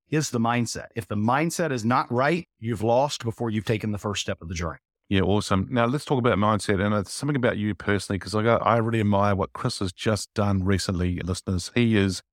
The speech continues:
Speaker 2: gone and lost weight, and he has gone and actually becoming this, what I call a corporate athlete, whereby he's done things, but a lot of that probably would have been around the mindset as well, Chris. Do you mind sharing? I mean, I've just already said to the listeners what's happened here, but I mean,
Speaker 1: <laughs>
Speaker 2: I,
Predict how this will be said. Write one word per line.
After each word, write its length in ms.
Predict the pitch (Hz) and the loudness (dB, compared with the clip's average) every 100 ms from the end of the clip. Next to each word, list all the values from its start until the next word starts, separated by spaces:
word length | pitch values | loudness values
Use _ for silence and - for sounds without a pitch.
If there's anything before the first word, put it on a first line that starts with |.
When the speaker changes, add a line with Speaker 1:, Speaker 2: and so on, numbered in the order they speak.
| _ | _
Speaker 2:
gone 200 | - 131 | 0 4
and 120 | 139 107 | 4 4
lost 400 | 107 104 - - _ _ | 4 2 -6 -16 _ _
weight, 640 | - 101 98 123 117 90 - _ _ _ | -10 -6 0 2 2 0 -10 _ _ _
and 320 | - 110 110 | 0 4 4
he 240 | 92 139 127 | 2 0 2
has 160 | 107 | 0
gone 380 | - - 117 123 | 0 2 4 6
and 180 | 113 107 | 4 4
actually 300 | 98 95 - | 2 0 -4
becoming 560 | 101 - 117 113 110 104 | -6 0 2 4 2 2
this, 200 | 110 - | -2 0
what 100 | 120 | 0
I 120 | 123 | 2
call 400 | 139 - 110 104 76 | 0 0 2 2 0
a 60 | |
corporate 420 | - - 127 117 | -6 -4 -2 0
athlete, 460 | 101 98 - 101 90 | 0 -2 -2 -2 0
whereby 360 | 98 95 98 95 | -2 -2 -2 -2
he's 380 | 104 101 95 - - | -2 0 -2 -6 -2
done 160 | 117 117 | 2 2
things, 220 | 113 92 | 2 0
but 80 | 107 | 2
a 40 | |
lot 140 | 127 | 2
of 60 | 143 | 4
that 220 | 120 95 - | 2 -2 -8
probably 260 | - 139 131 | 0 2 4
would 120 | 113 | 2
have 60 | |
been 140 | 110 107 | 2 2
around 240 | 101 101 | 4 4
the 80 | 95 | 4
mindset 520 | 95 101 107 - 107 | 4 4 0 -2 -2
as 160 | 95 90 | -2 -2
well, 180 | 98 95 | -2 -2
Chris. 340 | - 92 - _ _ _ | -4 -4 -4 _ _ _
Do 100 | - | 0
you 60 | 101 | 2
mind 240 | 98 120 | 4 2
sharing? 400 | 120 123 120 117 | 0 2 2 2
I 60 | 85 | 0
mean, 120 | 92 | 0
I've 140 | 90 95 | 0 -2
just 200 | 101 107 | -2 0
already 140 | 104 | -2
said 260 | - 107 - | 0 -4 -4
to 100 | - | -6
the 100 | 104 | -2
listeners 300 | 110 - 95 | -2 0 0
what's 180 | 101 - | -2 0
happened 260 | 127 - 90 | -2 0 0
here, 200 | 98 95 | 2 0
but 140 | 95 | 0
I 60 | 98 | 2
mean, 260 | 101 104 - | 4 2 -2
Speaker 1:
<laughs> 220 | 156 - | -8 -4
Speaker 2:
I, 140 | 151 | -8